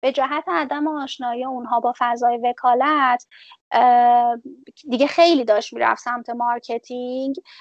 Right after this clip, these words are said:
یا مثلاً می‌گفت "بیا بشین مثلاً کنار خیابون یه استوری بگیر"، مثلاً یه همچین مدلایی رو دیگه داشتن به من پیشنهاد می‌دادن. من اون ماجرا رو استوب کردم.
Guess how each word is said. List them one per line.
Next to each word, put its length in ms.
یا 160
مثلاً 420
می‌گفت 240
"بیا 120
بشین 340
مثلاً 220
کنار 380
خیابون 460
یه 140
استوری 480
بگیر"، 300
مثلاً 240
یه 140
همچین 380
مدلایی 500
رو 100
دیگه 180
داشتن 380
به 60
من 180
پیشنهاد 440
می‌دادن. 380
من 140
اون 120
ماجرا 420
رو 100
استوب 400
کردم. 480